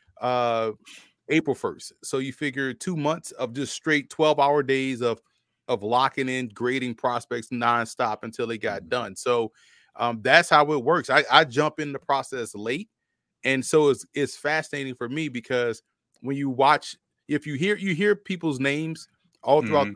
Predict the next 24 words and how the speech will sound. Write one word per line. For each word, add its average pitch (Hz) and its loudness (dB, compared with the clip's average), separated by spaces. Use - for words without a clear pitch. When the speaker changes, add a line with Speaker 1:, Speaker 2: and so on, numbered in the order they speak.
Speaker 1:
the 226 -4
season, 113 -6
and, 143 0
uh, 156 4
it's 147 -2
always 175 2
fascinating 143 0
when 127 -4
I 143 4
get 139 -4
my 131 2
eyes 123 -2
on 120 -4
them 120 -10
and 120 -8
like, 101 -6
"Wow, 127 -6
they 117 -6
would 147 -10
talk 127 -6
about 110 -6
this 143 -8
guy, 139 -4
like, 107 -8